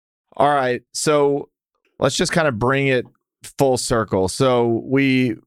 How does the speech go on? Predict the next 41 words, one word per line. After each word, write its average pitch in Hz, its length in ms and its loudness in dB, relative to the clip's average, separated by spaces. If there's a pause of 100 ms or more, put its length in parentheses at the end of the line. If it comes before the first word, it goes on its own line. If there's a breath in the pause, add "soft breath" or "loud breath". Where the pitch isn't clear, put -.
(180)
kind 165 220 0
of 170 60 0
know 156 180 2
where 143 180 2
we're 131 160 2
at 120 200 0
in 117 60 -14
the 120 40 -6
market. 104 500 -2
We've 113 220 -4
talked 127 300 -2
about 117 240 0
where 113 140 0
we 110 120 0
think 107 300 -4
the 110 80 0
market 101 440 -2
might 98 220 -4
be 95 140 -14
headed. 95 400 -2
We've 98 160 -2
talked 113 320 -2
about 101 400 0 (240)
kind 104 240 -2
of 92 300 -6 (420)
the 98 120 -4
types - 380 -4
of 98 140 -10
deals 107 400 0
you're 101 100 0
doing. 95 560 -2 (380)
You 107 80 -2
did 127 240 2
have 131 180 0
the 120 80 0
wherewithal 104 720 0
to - 180 -14
sell 101 720 0 (260)
quite 110 280 0
a 104 40 -4
few 104 640 -2